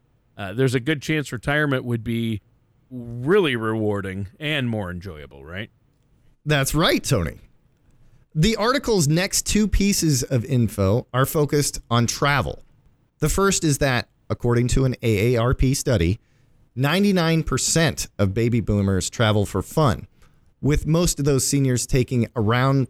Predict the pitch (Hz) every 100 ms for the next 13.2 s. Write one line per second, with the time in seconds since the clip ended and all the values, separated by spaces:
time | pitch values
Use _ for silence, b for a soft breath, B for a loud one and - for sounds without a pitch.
0 | _ - 214 175 - 156 - - 160 143
1 | 127 143 165 101 - _ b b - 147
2 | 170 175 151 - 123 151 170 165 147 139
3 | 127 123 - - 151 143 123 110 110 107
4 | 117 104 - 190 202 160 - 107 101 92
5 | 98 95 b b - 117 98 113 - -
6 | 208 196 - 165 170 139 110 117 127 127
7 | 127 143 156 160 - _ _ 131 135 165
8 | - 131 135 117 104 85 - 101 160 160
9 | 85 - _ _ _ _ _ _ _ -
10 | 202 196 170 147 - 175 208 - 220 202
11 | 160 - 175 156 - 143 135 123 110 135
12 | 139 156 156 156 151 139 151 143 139 135
13 | 160 175